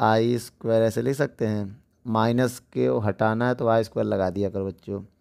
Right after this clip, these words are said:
क्योंकि आई स्क्वायर का मान माइनस वन होता है। तो बच्चों माइनस थ्री प्लस माइनस रूट सत्ताईस, आई बाहर आ जाएगा। तो बच्चों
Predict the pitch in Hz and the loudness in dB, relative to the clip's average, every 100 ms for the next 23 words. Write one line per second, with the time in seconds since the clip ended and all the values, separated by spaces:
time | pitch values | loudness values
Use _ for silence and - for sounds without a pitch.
0 | - - - _ - 117 123 131 127 123 | -20 -20 -20 _ -4 0 4 6 4 2
1 | 131 127 131 135 120 113 117 113 107 104 | 0 0 0 -2 -2 -2 -4 -6 -6 -6
2 | 101 95 104 101 101 98 _ _ _ _ | -8 -6 -4 -4 -6 -14 _ _ _ _
3 | _ _ _ _ _ _ _ - - _ | _ _ _ _ _ _ _ -20 -20 _
4 | - 120 123 139 135 147 117 113 117 120 | 0 0 2 0 0 2 2 4 2 0
5 | 117 117 120 127 151 - 120 113 - 107 | 0 0 2 0 -4 -2 0 0 -2 0
6 | 110 120 120 123 123 - _ _ _ - | 2 2 0 0 -4 -12 _ _ _ -2
7 | 110 113 123 - 107 - 117 110 127 151 | 0 2 0 0 -2 0 2 4 6 4
8 | 110 - _ _ _ _ _ _ - 113 | 0 -8 _ _ _ _ _ _ -4 2
9 | 117 123 110 104 104 107 101 107 104 104 | 4 4 4 4 4 2 2 0 2 0
10 | 104 98 _ _ _ _ _ _ _ _ | -2 -6 _ _ _ _ _ _ _ _
11 | _ _ _ _ _ _ _ - _ - | _ _ _ _ _ _ _ -20 _ -2
12 | 117 120 - 135 | 0 0 2 2